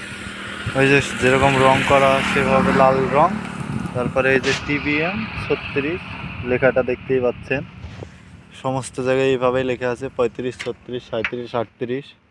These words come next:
তো এটা দেখানোর জন্যই এত দূর আসা। বন্ধুরা, গ্রাম বাংলার এই ছোট্ট ভিডিওটি যদি ভালো লেগে থাকে, তাহলে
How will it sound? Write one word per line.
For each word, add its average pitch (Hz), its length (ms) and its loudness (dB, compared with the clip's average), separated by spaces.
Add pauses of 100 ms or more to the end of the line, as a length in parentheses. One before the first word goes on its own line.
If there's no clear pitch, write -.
(1200)
তো - 40 -8 (100)
এটা 131 120 2 (120)
দেখানোর 127 400 -2
জন্যই 131 340 -4
এত - 100 -6 (100)
দূর 120 120 0 (120)
আসা। 123 220 -6 (3000)
বন্ধুরা, 170 440 2 (140)
গ্রাম 139 280 4
বাংলার 165 360 2
এই 156 120 -2
ছোট্ট 151 200 -4 (160)
ভিডিওটি 151 420 4
যদি 151 160 0 (120)
ভালো 139 260 4
লেগে 147 260 2
থাকে, 135 240 -2
তাহলে 139 200 4